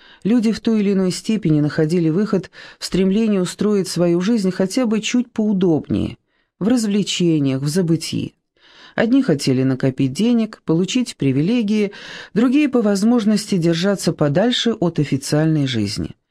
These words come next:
В какой-то момент мы перестали ходить на собрания писателей и кинематографистов, избегали бывать в Доме литераторов и в Доме кино, и даже не ужинали в тамошних ресторанах,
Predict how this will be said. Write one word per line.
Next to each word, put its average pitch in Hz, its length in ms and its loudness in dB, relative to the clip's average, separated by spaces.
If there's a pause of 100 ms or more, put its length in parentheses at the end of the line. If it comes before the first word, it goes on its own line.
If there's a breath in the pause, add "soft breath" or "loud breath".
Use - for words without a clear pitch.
(440)
В - 100 -20
какой-то 160 400 0
момент 185 540 0 (360 soft breath)
мы 240 140 2
перестали 160 520 0
ходить 143 360 -2
на 143 120 2
собрания 139 560 0
писателей 190 720 0
и 170 220 0
кинематографистов, 147 1300 -2 (420 loud breath)
избегали 165 720 2
бывать 131 420 0
в 135 60 -4
Доме 135 260 2
литераторов 196 840 -2 (340 soft breath)
и 175 100 0
в 175 60 0
Доме 208 240 2
кино, 123 420 0 (400 loud breath)
и 233 60 0
даже 254 260 2
не 233 140 4
ужинали 151 540 0
в - 120 -14
тамошних 147 540 0
ресторанах, 202 720 -2